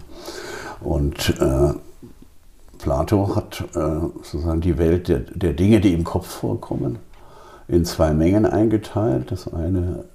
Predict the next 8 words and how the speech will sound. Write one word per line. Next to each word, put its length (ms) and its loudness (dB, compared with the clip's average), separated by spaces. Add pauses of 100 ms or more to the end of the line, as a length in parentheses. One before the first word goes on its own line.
(480)
die 120 -4
eine 260 0
Menge 380 4
heißt 280 -2
Episteme, 840 2
das 200 -2
ist 200 -4
Wissen, 320 -2